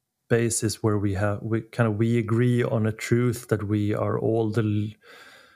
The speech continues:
or all comfortable with, which is often a generalizing level <laughs> because we don't use the same language. We can help, we can use A I as a translator and help us find objective truths.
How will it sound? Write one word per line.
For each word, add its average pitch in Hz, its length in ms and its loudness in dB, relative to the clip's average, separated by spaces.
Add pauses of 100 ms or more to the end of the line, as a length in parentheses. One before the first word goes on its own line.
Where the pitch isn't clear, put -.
(240)
or 131 360 2
all 131 220 4
comfortable 131 480 2
with, 170 280 0 (100)
which 117 200 -2
is 117 160 0
often 107 420 0 (120)
a 113 60 2
generalizing 113 1080 2
level 131 540 2 (420)
<laughs> - 420 -20
because 110 400 0
we 110 120 4
don't 107 180 2
use 107 200 0
the 107 40 -6
same 107 240 0
language. 127 720 0 (840)
We 117 160 2
can 107 360 2
help, 110 360 0 (500)
we 120 100 2
can 120 180 2
use 123 380 2
A 107 240 2
I 104 160 0
as 104 260 -2
a 113 60 -2
translator 107 760 0
and 95 120 -2
help 104 340 0
us 101 160 -2
find 104 300 0
objective 101 500 -4
truths. - 480 -8